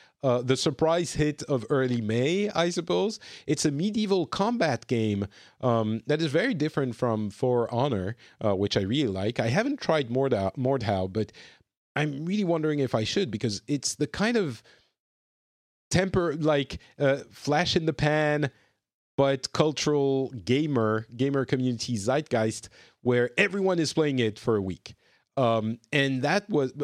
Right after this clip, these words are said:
<sighs> I don't know if it's for a week, but certainly communities form about these things. But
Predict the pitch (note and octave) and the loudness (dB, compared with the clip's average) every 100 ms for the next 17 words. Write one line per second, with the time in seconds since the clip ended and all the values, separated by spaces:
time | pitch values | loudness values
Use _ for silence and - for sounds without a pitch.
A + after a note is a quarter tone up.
0 | - - - _ _ _ B2+ C3+ C#3 B2 | -8 -10 -12 _ _ _ -2 2 2 0
1 | B2+ - A#2+ G#2 A#2 G#2 - G#2+ - - | -2 0 0 0 0 -2 -2 -4 -2 -2
2 | D3 C3 A#2+ - A2+ A2 G#2 G#2+ - A#2+ | -2 0 -2 -2 -2 -2 -4 -6 -4 -2
3 | A2 G2 F#2+ F2 G2 F2+ G2 F2+ F2 G2 | 0 0 0 -2 -6 -6 -6 -8 -6 -6